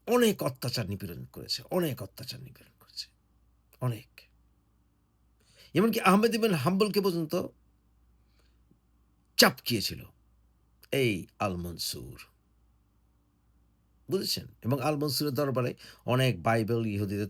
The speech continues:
তওরা, এগুলো সব ইন্টারপ্রিট, ট্রান্সলেট করা হয়েছিল আরবিতে এবং এগুলো ছড়িয়ে দেওয়া হয়েছিল মুসলিম বিশ্বে। এই আল মনসুরের দরবারে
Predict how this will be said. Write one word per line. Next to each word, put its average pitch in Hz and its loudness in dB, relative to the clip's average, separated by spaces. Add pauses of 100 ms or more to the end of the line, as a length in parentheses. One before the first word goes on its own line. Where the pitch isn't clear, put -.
তওরা, 101 0
এগুলো 85 -4
সব 92 -6
ইন্টারপ্রিট, 98 -8 (100)
ট্রান্সলেট 120 -4
করা - -12
হয়েছিল 120 -12
আরবিতে - -16 (640)
এবং 120 0
এগুলো 120 0
ছড়িয়ে 160 2
দেওয়া 87 -4
হয়েছিল - -14
মুসলিম - -12 (480)
বিশ্বে। - -10 (1400)
এই 180 0 (160)
আল 107 -4
মনসুরের 101 -6
দরবারে - -12